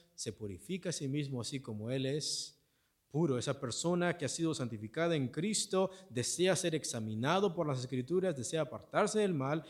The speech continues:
y consagrarse a Dios. Punto número cuatro, esta santificación no solamente es posicional o definitiva en Cristo por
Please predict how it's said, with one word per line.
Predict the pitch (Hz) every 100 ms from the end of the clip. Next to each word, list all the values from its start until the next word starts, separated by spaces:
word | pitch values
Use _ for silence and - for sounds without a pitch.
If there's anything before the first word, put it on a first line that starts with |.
| -
y | 143
consagrarse | 175 165 147 104 107 143
a |
Dios. | 147 214 143 104
Punto | - 135 143
número | 147 147 139
cuatro, | 180 190 123 127 - - -
esta | 214 214 196
santificación | - - 202 - 160 143 131 120 - 196 208 208 208 - -
no | 180
solamente | 196 196 180 196 190
es | 190
posicional | - 214 247 - 226 - 208 185 202 226 156 -
o | 151
definitiva | 156 151 170 151 214 226 190
en | 151
Cristo | - 240 - - 117 110 - _ _
por | 165 170 - - - _